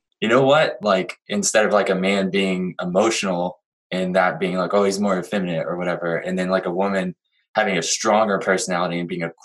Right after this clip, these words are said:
great leader. "Oh, she's more like, she's more of, like, the male figure in this relationship."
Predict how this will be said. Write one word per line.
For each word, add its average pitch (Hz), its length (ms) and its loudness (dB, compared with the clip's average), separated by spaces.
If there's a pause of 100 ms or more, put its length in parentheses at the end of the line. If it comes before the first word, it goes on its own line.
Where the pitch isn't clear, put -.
great 110 320 2
leader. 185 500 0 (380)
"Oh, 110 100 6
she's 107 260 0
more 95 420 2
like, 85 280 0 (280)
she's 107 220 -6
more 98 220 4
of, 87 80 -2
like, 85 200 -2
the 82 80 -6
male 95 280 2
figure 90 340 -2
in 87 140 -2
this 90 180 -2
relationship." 85 520 -4